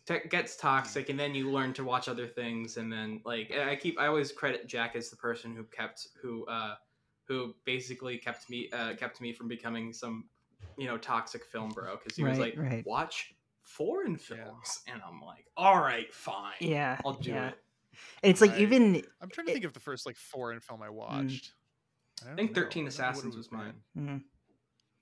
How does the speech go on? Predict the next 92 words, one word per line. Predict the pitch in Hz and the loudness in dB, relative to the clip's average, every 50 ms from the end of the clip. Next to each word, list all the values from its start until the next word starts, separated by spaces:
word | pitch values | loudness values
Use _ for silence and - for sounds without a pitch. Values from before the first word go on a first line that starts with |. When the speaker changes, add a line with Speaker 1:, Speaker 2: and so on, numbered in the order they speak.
| _ - | _ -6
Speaker 3:
Yeah, | 151 143 135 131 | -2 -2 -2 -2
maybe. | 127 123 123 | -2 -4 -6
It | 147 | -6
was | 170 - | -2 2
probably | - 240 220 180 165 | 2 2 4 4 4
some, | - 214 180 165 | 4 2 2 2
like, | 156 151 151 | 0 -2 -2
crazy | - - 156 135 127 240 - | -2 -2 2 6 6 6 6
Speaker 2:
<laughs> | |
Speaker 3:
Japanese, | - 226 117 117 117 117 - 107 - - - - | 6 4 0 0 -2 -2 -4 -8 -10 -10 -10 -10
Speaker 1:
Right, | |
Speaker 3:
like, | 107 - | -10 -10
Speaker 1:
right, | - - | -10 -10
right. | - - | -10 -10
Speaker 3:
horror | 107 - | -2 6
Speaker 2:
That, | 165 165 160 - | 8 8 8 8
Speaker 3:
movie | - - | 6 -2
or | - 107 | -12 -12
action | 107 - - 160 | -12 -4 0 4
Speaker 2:
yeah, | 143 131 | 4 6
Speaker 3:
movie. | 143 | 6
Speaker 2:
it's | 151 - | 6 6
a | 196 | 6
Speaker 3:
It's | 180 147 | 6 6
Speaker 2:
good | - | 6
Speaker 3:
always | 131 120 117 | 6 4 4
Speaker 2:
gateway. | 113 117 113 123 131 | 4 4 2 2 0
Speaker 3:
the, | - - - - - _ - | -4 -6 -12 -20 -12 _ -4
I | 185 | -2
feel | 170 269 | 0 0
like | 269 202 | 2 2
that's | 240 220 156 | 2 0 2
Speaker 2:
Yeah, | 135 | 0
Speaker 3:
the | 117 117 | 0 0
Speaker 2:
sure, | 139 - 185 165 131 123 | 2 4 6 6 6 6
Speaker 3:
pipeline, | |
Speaker 2:
sure. | 117 - 135 120 120 123 | 6 4 4 2 2 2
Speaker 3:
right? | 120 123 131 147 170 185 - | 0 -4 -4 -6 -6 -8 -10
It's, | 143 127 - - | -12 -10 -8 -6
like, | 147 131 131 123 | -4 -4 -6 -6
white | 123 123 139 156 170 160 | -8 -6 -6 -6 -4 -4
dude | 170 170 170 160 | -4 -4 -4 -4
film | - 165 151 143 | -4 -6 -6 -6
bro | 131 143 135 127 | -4 -4 -4 -4
movie, | 123 123 120 123 123 123 | -6 -8 -8 -8 -8 -10
then, | 123 113 127 127 123 123 | -10 -12 -14 -14 -12 -12
like, | 127 123 117 | -14 -14 -14
violent | 113 110 - 120 120 131 135 143 139 131 127 - _ _ _ _ - - | -14 -14 -10 -8 -6 -6 -6 -6 -8 -10 -12 -14 _ _ _ _ -14 -12
Asian | 156 143 135 117 131 127 123 127 127 131 - | -10 -10 -10 -10 -12 -12 -14 -16 -18 -12 -6
Speaker 2:
Yeah. | - 147 131 110 113 | -2 0 0 0 0
Speaker 3:
action | 120 139 156 131 | -2 -4 -8 -10
movie | 131 131 131 135 117 | -10 -12 -10 -10 -10
or | 120 117 | -10 -10
Speaker 1:
Yeah, | - 120 123 107 | -8 -6 -6 -6
Speaker 3:
horror | - - | -6 -6
Speaker 1:
that, | - 120 123 - | -6 -8 -8 -6
Speaker 3:
movie. | - - | -8 -6
Speaker 1:
that's | 120 85 117 123 - - | -6 -6 -6 -6 -6 -6
how | 127 123 | -4 -2
it | 123 165 | -2 -2
Speaker 3:
And | 170 170 | -2 -2
Speaker 1:
does. | 165 | 0
Speaker 3:
then | 196 202 202 202 196 180 | 2 2 2 2 2 0
you | 165 156 | -4 -4
can | - 160 156 | -4 -6 -6
finally | - - 156 143 139 135 131 | -2 -2 -2 -2 -2 -4 -6
get | 131 131 131 127 | -6 -6 -6 -6
into | 127 131 127 | -8 -10 -6
the | - 160 | -2 0
Speaker 2:
Yeah, | 139 131 120 120 127 | 2 2 2 2 0
Speaker 3:
true | 127 123 | 0 0
Speaker 2:
yeah. | 120 104 107 | 0 0 0
Speaker 3:
folks. | - - | 2 4
Speaker 1:
Yeah, | 165 135 131 | 4 6 6
then | 160 202 233 | 6 6 6
you | 240 226 | 4 4
can | - 196 180 | 2 4 6
watch, | 170 160 156 - - | 6 6 6 6 6
like, | 156 147 - | 4 4 4
Cleo | - 120 170 165 151 143 | 2 4 4 6 6 4
Speaker 3:
Um, | 135 | 4
Speaker 1:
from | 135 135 135 | 0 -4 -4
five | - 135 127 120 110 110 | 0 2 2 2 0 -4
to | 113 | -8
seven | 110 - 113 110 110 104 104 | -8 -8 -8 -6 -6 -6 -8
or | 117 | -6
something, | - - 117 113 - - 143 131 | -6 -6 -6 -6 -2 -2 0 0
Speaker 2:
Mm-hmm, | 127 131 127 | 2 2 2
Speaker 1:
'cause | 143 127 - 156 | 0 0 -2 -4
it's | 147 135 131 | -4 -2 -2
Speaker 2:
mm-hmm, | 127 | 0
Speaker 1:
like | 123 123 120 - - | 0 -2 -4 -8 -10